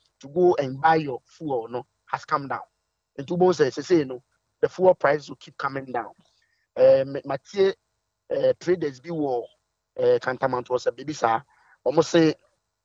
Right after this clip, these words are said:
they will start reducing their prices. That is a good, good, good sign.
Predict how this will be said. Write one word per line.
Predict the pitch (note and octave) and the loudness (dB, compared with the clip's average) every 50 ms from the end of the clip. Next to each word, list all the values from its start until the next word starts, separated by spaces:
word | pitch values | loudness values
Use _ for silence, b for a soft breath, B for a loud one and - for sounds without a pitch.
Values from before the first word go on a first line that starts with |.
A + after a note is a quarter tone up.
| _ | _
they | C3 C3+ C3 | -4 -2 -2
will | C3 | -2
start | A#2+ - - - - - B2 | -4 0 2 2 2 2 -4
reducing | C3 B2+ - D3+ D3 - D3+ C#3+ | -14 -16 -16 -16 -14 -14 -6 -2
their | C3+ A#2 A#2+ | -2 -2 -2
prices. | - - A#2+ B2+ C3 G#2+ A#2 - - - _ _ _ _ | -2 0 0 0 0 0 -6 -14 -20 -20 _ _ _ _
That | - D3 | 2 2
is | - - | 2 0
a | B2+ | -8
good, | A2 A2 D3+ C#3 - _ B2+ | -4 -4 -4 -4 -4 _ _
good, | - C#3+ B2+ | -6 -6 -4
good | - C3+ - | -4 -8 -10
sign. | - - C#3 A#2 G#2 D#2 - | -2 -2 0 0 0 -4 -10